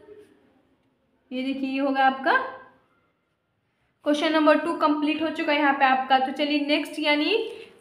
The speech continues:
नेक्स्ट यानी क्वेश्चन नंबर थ्री देखेंगे। तो क्वेश्चन नंबर थ्री क्या देखिए, "A government office open at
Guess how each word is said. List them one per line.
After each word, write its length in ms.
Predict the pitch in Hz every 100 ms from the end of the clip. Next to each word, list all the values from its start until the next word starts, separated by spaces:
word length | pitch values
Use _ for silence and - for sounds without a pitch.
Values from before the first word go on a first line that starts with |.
| _ -
नेक्स्ट 360 | 262 285 285 320
यानी 200 | 294 311
क्वेश्चन 320 | 320 311 302
नंबर 200 | 302 302
थ्री 180 | 302 311
देखेंगे। 480 | 311 311 311 285 294
तो 140 | 311 330
क्वेश्चन 320 | 302 302 302
नंबर 200 | 302 311 302
थ्री 140 | 311
क्या 180 | - 311
देखिए, 460 | 302 302 302 262 370 - - - -
"A 80 | 277 302
government 640 | 311 320 311 311 330 370 339
office 500 | 311 311 302 302 302
open 340 | 302 302 339
at 260 | 320 320